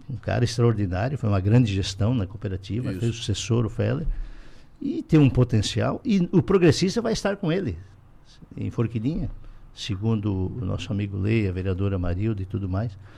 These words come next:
Speaker 1: Não sei se na composição de vice ou numa composição, mas é o nome, mas tá na mesma, respeitada a proporcionalidade, mesma situação de Criciúma. Perfeito?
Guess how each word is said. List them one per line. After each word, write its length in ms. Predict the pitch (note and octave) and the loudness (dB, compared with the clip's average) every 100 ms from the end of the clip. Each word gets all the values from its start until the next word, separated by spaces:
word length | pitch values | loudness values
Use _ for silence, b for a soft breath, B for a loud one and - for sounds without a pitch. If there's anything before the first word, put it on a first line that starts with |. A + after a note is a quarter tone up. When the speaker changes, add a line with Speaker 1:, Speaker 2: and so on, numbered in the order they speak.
| B | B
Speaker 1:
Não 120 | - A2 | -4 2
sei 140 | C3 | 2
se 140 | A#2+ | 2
na 100 | G#2+ | 0
composição 460 | - G2+ A2 - G#2+ | 0 -2 -2 -2 -2
de 100 | F#2+ | -2
vice 340 | F#2 B2+ - | 0 0 0
ou 60 | G2+ | -2
numa 180 | G2 G2+ | 0 -2
composição, 600 | G2+ F#2 A2+ G2+ A#2+ C#3+ B B B B B - - | -4 -4 -4 -4 -4 -6 B B B B B -20 -12
mas 340 | - A3+ - | -2 0 2
é 40 | |
o 80 | F#3 | 2
nome, 480 | F3+ F#3 D4+ E4 G#4 B4 - | 2 2 -2 -4 -10 -12 -2
mas 320 | G#3+ F3 F3 | 6 6 6
tá 100 | F#3+ | 4
na 120 | G#3 | 6
mesma, 640 | G3 G#3+ F#3+ G#3+ D3+ B2+ B2 | 8 8 8 6 4 2 6
respeitada 1080 | D3+ F#3 - F3+ E3+ D#3+ C#3+ G#2+ G2+ G2 G#2+ | 6 6 6 6 8 6 6 4 0 -2 -2
a 100 | B2 | 0
proporcionalidade, 960 | D3+ D3+ C3+ B2 A#2+ B2+ B2 D3 F3 | 4 4 4 0 2 2 2 0 0
mesma 180 | G#3 G3 | 0 0
situação 320 | - G3+ F#3+ | 0 0 0
de 60 | A3+ | -2
Criciúma. 480 | C4 - B3+ A#3+ - - - - b b b b b b - - - | -4 -4 -2 -2 -4 -12 -20 -20 b b b b b b -20 -8 -2
Perfeito? 480 | G2 B2+ D3 - | 2 4 4 0